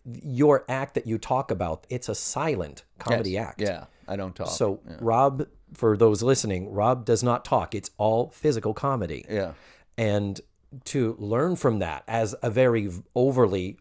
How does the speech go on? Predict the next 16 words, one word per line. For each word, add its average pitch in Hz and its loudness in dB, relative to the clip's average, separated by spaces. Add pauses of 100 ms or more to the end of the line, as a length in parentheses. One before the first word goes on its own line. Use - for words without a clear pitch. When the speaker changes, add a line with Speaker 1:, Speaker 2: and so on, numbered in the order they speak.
Speaker 1:
overly 202 6
verbal 139 4
person, 127 0
Speaker 2:
Yeah. 139 4
Speaker 1:
I, 120 2
I 127 2
know 139 2
that's 131 4
a 104 -6
shock 170 2
to 117 0
a 101 0
lot 92 -2
of 82 -16
people 85 -10
listening, 85 -12